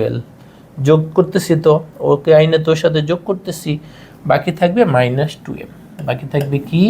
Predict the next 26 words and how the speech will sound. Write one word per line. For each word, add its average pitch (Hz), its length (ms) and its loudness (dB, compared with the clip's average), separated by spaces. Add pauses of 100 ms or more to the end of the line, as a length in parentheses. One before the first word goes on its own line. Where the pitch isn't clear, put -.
(800)
মাইনাস 107 360 -2 (120)
টু - 160 -12
এম। - 80 -16 (760)
এখানে 170 320 4
তো - 100 0
আর 151 140 4
কোনো 147 160 0 (100)
হাত 139 140 -2 (120)
দিচ্ছি - 320 -6 (120)
না, 220 60 4 (680)
এই 135 100 -8
জায়গায় 135 260 4 (140)
জিরো, 143 420 4 (380)
এইটা, 127 280 0 (160)
এটা, - 180 -18 (480)
তাহলে 117 240 -6
এখানে 123 280 -6
থাকতেছে 127 360 -8 (200)
জিরো, 127 380 4 (840)
এই - 80 -10
জায়গায় 143 320 0
কি? 185 160 4 (760)
এন 156 140 4 (340)
প্লাস 127 440 2 (440)
এল 156 220 6 (1120)
মাইনাস 117 560 2